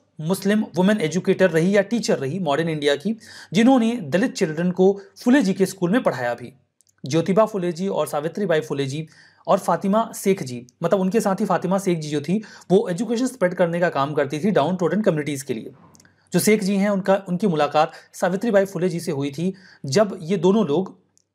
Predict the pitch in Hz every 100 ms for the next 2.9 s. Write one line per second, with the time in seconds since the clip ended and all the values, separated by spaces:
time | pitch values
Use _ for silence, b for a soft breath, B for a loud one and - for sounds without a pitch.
0 | _ 214 254 254 - 220 208 294 226 208
1 | 214 196 - 190 - 170 240 277 - b
2 | - 233 254 202 143 127 123 127 214